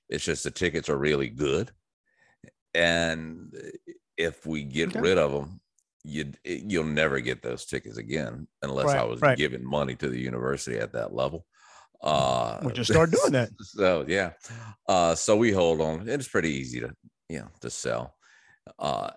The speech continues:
Speaker 1: and the, the person I sold them to this year, her son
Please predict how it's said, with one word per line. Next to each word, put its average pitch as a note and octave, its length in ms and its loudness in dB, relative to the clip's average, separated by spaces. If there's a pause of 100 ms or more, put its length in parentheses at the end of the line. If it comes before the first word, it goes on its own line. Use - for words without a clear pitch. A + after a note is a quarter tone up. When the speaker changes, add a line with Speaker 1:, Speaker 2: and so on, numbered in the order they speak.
(100)
Speaker 1:
and C#2 180 -4
the, C#2 240 -4
the B1+ 120 -8
person D#2 320 -2
I D2 60 0
sold D2 280 0
them C#2 120 -6
to C#2+ 200 -2
this C2 340 -4
year, B1+ 320 -6 (680)
her D2 260 0
son D#2 640 0